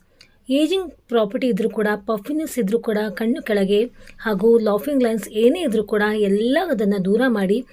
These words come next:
ನಿಮಗೆ ಲಾಂಗ್ ಲಾಸ್ಟಿಂಗ್ ಆಗಿರುವಂತಹ ಒಂದು ರಿಸಲ್ಟ್ ಸಿಗುತ್ತೆ. But ಇದನ್ನ ವಾರಕ್ಕೆ ಒಂದು ಸಾರಿ ರೆಗ್ಯುಲರ್ ಆಗಿ ಹಚ್ತಾ ಹೋಗ್ಬೇಕು ಅಷ್ಟೇ. ಇದನ್ನ ಹಚ್ಕೊಂಡು ಐದರಿಂದ ಹತ್ತು ನಿಮಿಷದ ಒಳಗಾಗಿ ನಿಮಗೆ ರಿಸಲ್ಟ್ ಸಿಗುತ್ತೆ. ನೀವು ಗಮನಾರ್ಹವಾದ ರಿಸಲ್ಟನ್ನು ಕಾಣಬಹುದು. ಎಲ್ಲ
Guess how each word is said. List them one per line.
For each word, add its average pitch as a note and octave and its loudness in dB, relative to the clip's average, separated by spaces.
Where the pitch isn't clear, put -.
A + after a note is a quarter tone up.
ನಿಮಗೆ G#3+ 0
ಲಾಂಗ್ A3+ 0
ಲಾಸ್ಟಿಂಗ್ G#3 -2
ಆಗಿರುವಂತಹ F#3+ -2
ಒಂದು G#3+ 0
ರಿಸಲ್ಟ್ G#3+ 0
ಸಿಗುತ್ತೆ. F#3 -4
But A#3+ -4
ಇದನ್ನ G#3+ -2
ವಾರಕ್ಕೆ G3+ 0
ಒಂದು G#3 0
ಸಾರಿ G#3 2
ರೆಗ್ಯುಲರ್ G#3 0
ಆಗಿ A3 -2
ಹಚ್ತಾ F#3 -6
ಹೋಗ್ಬೇಕು F#3 -2
ಅಷ್ಟೇ. F#3 -6
ಇದನ್ನ C#4 -2
ಹಚ್ಕೊಂಡು B3+ 0
ಐದರಿಂದ B3 0
ಹತ್ತು G#3 -4
ನಿಮಿಷದ A#3+ 0
ಒಳಗಾಗಿ G3+ 0
ನಿಮಗೆ G3+ 0
ರಿಸಲ್ಟ್ G3 -4
ಸಿಗುತ್ತೆ. F#3+ -4
ನೀವು G#3 -2
ಗಮನಾರ್ಹವಾದ G3 0
ರಿಸಲ್ಟನ್ನು F#3 -2
ಕಾಣಬಹುದು. F3 -4
ಎಲ್ಲ E4 0